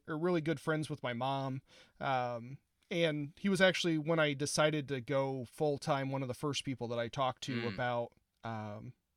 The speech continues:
Speaker 1: making a go of it. And that, that set me up to learn a lot because it was a, it was a three-man shop. It was Tony. He did all the artwork and orders and stuff and was kind of the,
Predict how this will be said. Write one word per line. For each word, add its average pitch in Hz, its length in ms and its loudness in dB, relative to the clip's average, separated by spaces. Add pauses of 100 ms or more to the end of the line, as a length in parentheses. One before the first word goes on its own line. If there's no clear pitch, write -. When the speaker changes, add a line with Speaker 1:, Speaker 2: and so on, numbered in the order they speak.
(600)
Speaker 1:
making 139 360 -2
a 117 80 -6
go 131 360 -4
of 101 120 -8
it. 107 160 -8 (540)
And 156 460 2 (260)
that, 208 240 8
that 233 140 2
set 247 180 2
me 190 100 4
up 196 140 6
to 185 120 4
learn 175 280 4
a 151 40 6
lot 160 240 4
because 160 360 0
it 208 100 -4
was 190 240 4
a, 143 380 6 (160)
it - 20 0
was 180 140 4
a 165 60 4
three-man 170 440 2
shop. 139 320 2
It 135 60 -4
was 123 180 -4
Tony. 151 640 2
He 180 160 -2
did 160 180 4
all 156 300 6
the 160 80 2
artwork 156 560 2
and 131 240 -2
orders 143 440 -2
and 120 120 -4
stuff 117 460 -4 (100)
and 131 220 -6
was 127 180 -6
kind 135 220 -2
of 123 100 -6
the, 120 280 -2